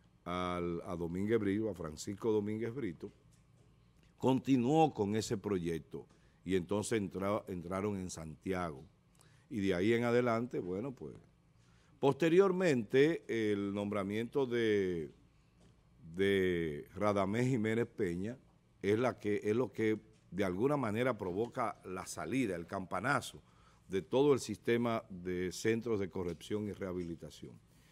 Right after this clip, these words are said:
Radamés se hace, se hace acompañar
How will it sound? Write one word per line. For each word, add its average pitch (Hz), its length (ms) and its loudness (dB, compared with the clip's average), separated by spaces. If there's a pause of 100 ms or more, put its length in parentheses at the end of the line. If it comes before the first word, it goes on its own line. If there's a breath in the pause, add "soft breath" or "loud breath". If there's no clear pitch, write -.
(280 soft breath)
Radamés 120 640 0
se - 540 -10
hace, 101 800 0 (420)
se 90 240 -4
hace 113 220 -2
acompañar 113 920 -2